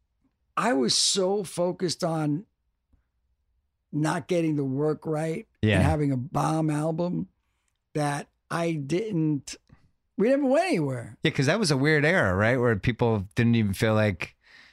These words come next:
Speaker 2: if a woman was in a band, they shouldn't spin off and have their own album. And
Speaker 1: That's exactly what
Speaker 2: Yeah.
Speaker 1: happened. Fleetwood Mac did not want her to have a whole album.
Speaker 2: Yeah.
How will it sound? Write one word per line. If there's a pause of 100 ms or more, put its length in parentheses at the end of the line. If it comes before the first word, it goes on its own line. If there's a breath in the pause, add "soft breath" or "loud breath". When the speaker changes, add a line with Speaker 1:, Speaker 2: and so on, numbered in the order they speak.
(180 soft breath)
Speaker 2:
if
a
woman
was
in
a
band,
they
shouldn't
spin
off
and
have
their
own
album.
And
Speaker 1:
That's
exactly
what
Speaker 2:
Yeah.
Speaker 1:
happened.
Fleetwood
Mac
did
not
want
her
to
have
a
whole
album.
Speaker 2:
Yeah.